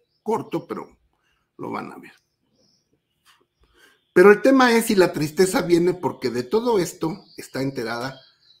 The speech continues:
la mamá del artista, que fue la que pidió, primero, que se confirmara que yo había sido, y segundo, que se inventara lo del experimento social.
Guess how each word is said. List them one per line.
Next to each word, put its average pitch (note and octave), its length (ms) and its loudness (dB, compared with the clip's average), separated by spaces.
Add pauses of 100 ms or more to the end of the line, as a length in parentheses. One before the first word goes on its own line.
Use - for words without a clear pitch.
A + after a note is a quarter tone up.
la G#2+ 160 -10
mamá G#2 460 -10 (560)
del F2+ 160 -14
artista, - 600 -20 (380)
que A#2+ 100 -12
fue A#2+ 180 -10
la A#2 160 -14
que G#2 120 -16
pidió, C3+ 540 -6 (340)
primero, D#3 520 -2 (1300)
que A2 120 -10
se G2 160 -14
confirmara A#2+ 680 -4
que B2 80 -12
yo B2+ 120 -6
había C3+ 200 -2
sido, - 440 -2 (340)
y A#2+ 100 -10
segundo, G#3 640 0 (580)
que B2 140 -10
se A2+ 200 -6
inventara A2+ 600 -6
lo A2+ 140 -4
del G2+ 200 -10
experimento G#2+ 800 -12
social. - 400 -20